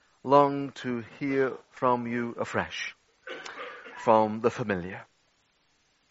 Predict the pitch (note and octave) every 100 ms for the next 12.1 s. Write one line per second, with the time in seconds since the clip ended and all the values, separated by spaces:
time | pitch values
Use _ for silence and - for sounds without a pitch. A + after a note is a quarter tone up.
0 | - - _ A2+ A2+ D3+ D3+ D#3 D3 -
1 | D3+ C#3 A#2+ A#2+ A2+ C3 C3 - C3 -
2 | - A2 G#2 G2 - A2+ - B2 A#2+ B2
3 | A2+ G#2+ G#2+ G2+ - - _ _ _ _
4 | - - - - - C#3 C3+ C3+ D3+ D#3
5 | A2 G2+ E2 _ _ - B2 B2+ C3+ C3
6 | C3+ C#3+ D3 B2+ F#2+ F#2 F2+ _ _ _
7 | _ _ - C3 - A#2 G2+ G2+ - G#2+
8 | G#2+ - - - - _ _ _ _ _
9 | _ _ B2 C3+ C3+ C3+ C3 C#3 E3 D#3
10 | E3 D#3 D3 B2 A#2 A2 A2 A#2 E3 E3
11 | B2+ D#3 D#3+ B2+ A2+ G2+ G#2 - G#2+ A2
12 | G#2